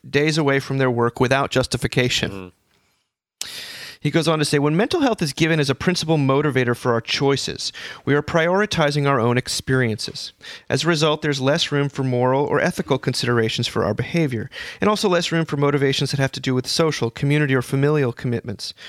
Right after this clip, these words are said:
Speaker 1: or doing something for its own sake. There are probably lots of things we should do in spite of our mental health. Helping others, forming deep emotional ties that may then need to be painfully broken,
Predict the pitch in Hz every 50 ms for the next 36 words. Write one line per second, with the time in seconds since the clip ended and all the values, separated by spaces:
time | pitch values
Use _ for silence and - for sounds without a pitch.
0 | - - - - - 156 131 160 165 170 170 156 - - - 165 160 - 160 143
1 | - - 139 131 - - - 131 131 127 - - - 175 87 - - _ - -
2 | _ _ - - - - - - _ _ - 175 185 - - 202 196 190 170 175
3 | 170 156 156 160 170 196 - - - 185 - - 160 143 139 - - 135 - -
4 | 123 - - 139 151 156 147 123 117 - - - - - - 170 185 165 - -
5 | - - - 131 123 127 120 120 120 117 - - 120 120 131 123 110 107 - -
6 | - - _ _ - - - - - - 143 147 - 170 156 151 151 147 143 156
7 | 170 175 - - - - - - - - - - - 147 147 151 156 151 143 131
8 | - 143 143 - 143 135 135 135 - - 139 135 123 - 147 131 127 139 147 -
9 | 139 107 107 127 123 127 135 127 - - - - - - - 127 135 139 147 147
10 | 135 127 131 139 147 147 - 135 135 123 - - 147 131 135 131 - 131 131 113
11 | - - 113 117 117 117 - 156 156 160 160